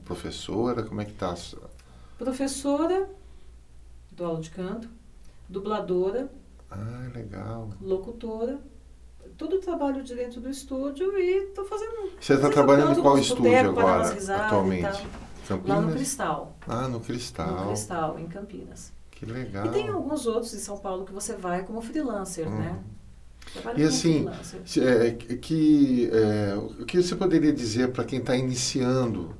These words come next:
Speaker 1: nesse mundo da, da, do canto? Que conselho você daria?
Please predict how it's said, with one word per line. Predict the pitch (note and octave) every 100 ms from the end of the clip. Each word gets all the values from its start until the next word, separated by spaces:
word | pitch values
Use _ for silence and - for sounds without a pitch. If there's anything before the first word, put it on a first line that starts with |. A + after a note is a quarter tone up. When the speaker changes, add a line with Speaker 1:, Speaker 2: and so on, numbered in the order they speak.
| -
Speaker 1:
nesse | A2 G#2+ A2+
mundo | G#2+ G#2+ G2+
da, | F#2 F2
da, | F2 F2
do | - G#2+ G2+
canto? | - - A2+ A2+ A2+ G#2+ E2 - - - - - - - -
Que | -
conselho | C3 A#2+ - C#3 A#2
você | F#2+ -
daria? | G2 F#2+ F2 E2+ -